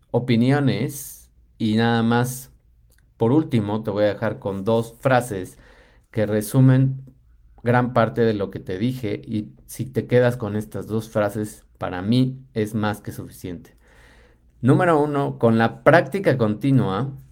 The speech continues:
vas a obtener más conocimiento, vas a dominar más habilidades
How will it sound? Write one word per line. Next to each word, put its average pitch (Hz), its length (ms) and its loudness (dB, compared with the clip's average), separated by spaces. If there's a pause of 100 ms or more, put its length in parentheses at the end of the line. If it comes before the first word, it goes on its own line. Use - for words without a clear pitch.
(180)
vas 131 320 2
a 143 40 0
obtener 123 420 0
más 123 260 0
conocimiento, 104 1000 -6
vas 107 280 -2
a 110 60 0
dominar 110 680 0
más 110 280 -2
habilidades 98 800 -6